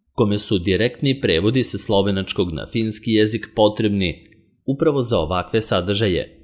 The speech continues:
zatraži informacije koje se odnose na overu haškim pečatom,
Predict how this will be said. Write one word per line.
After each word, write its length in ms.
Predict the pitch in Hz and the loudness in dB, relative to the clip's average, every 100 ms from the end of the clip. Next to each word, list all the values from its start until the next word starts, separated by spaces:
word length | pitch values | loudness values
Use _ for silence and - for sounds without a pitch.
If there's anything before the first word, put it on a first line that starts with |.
| _ - _ _ _ _ _ _ _ _ _ - | _ -20 _ _ _ _ _ _ _ _ _ -10
zatraži 560 | 104 104 101 120 127 - | -2 0 0 0 0 0
informacije 920 | 131 127 123 120 123 - 113 82 - - - - - | 0 2 0 0 -2 2 2 2 -4 -6 -6 -10 -4
koje 200 | 127 104 | 2 4
se 180 | 101 110 | 4 2
odnose 400 | 104 131 131 131 | 2 0 0 0
na 180 | 107 92 | 2 2
overu 260 | 90 101 | 2 2
haškim 540 | 101 92 67 - 104 101 | 2 0 0 -2 -2 0
pečatom, 440 | 98 113 104 - | 0 0 -4 -6